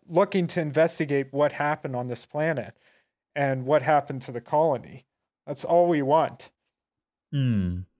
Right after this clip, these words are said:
Speaker 2: Um, well, uh, I believe,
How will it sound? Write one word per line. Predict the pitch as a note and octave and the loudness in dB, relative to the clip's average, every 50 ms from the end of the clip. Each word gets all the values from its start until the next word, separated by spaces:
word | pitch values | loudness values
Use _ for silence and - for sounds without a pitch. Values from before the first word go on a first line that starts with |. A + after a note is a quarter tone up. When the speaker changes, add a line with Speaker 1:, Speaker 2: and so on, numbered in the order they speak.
| _ - - - - - - - - _ | _ -12 -10 -10 -10 -10 -12 -12 -6 _
Speaker 2:
Um, | E3 D#3+ E3+ F3 F3+ F3+ F3 F3 D#3+ - - _ _ _ - _ _ _ _ _ | 2 4 4 4 2 2 -2 -4 -4 -6 -12 _ _ _ -20 _ _ _ _ _
well, | - C#3 C3 A#2+ A#2 D3 G3 G3+ - _ _ _ _ _ _ _ _ _ _ _ - | 0 2 4 4 2 2 0 -4 -10 _ _ _ _ _ _ _ _ _ _ _ 0
uh, | B2+ B2 B2 B2 B2 B2 A#2+ B2 B2 - | 2 4 4 4 4 4 4 2 2 2
I | C#3 D3 D#3 | 2 0 2
believe, | C#3+ C3 C#3 B2 B2+ E3 A#3 C4 G#3+ A2+ G2 F#2 G2 C#3 F3+ - - - - | 2 2 2 2 2 2 2 2 2 2 2 2 2 2 0 -2 -4 -6 -8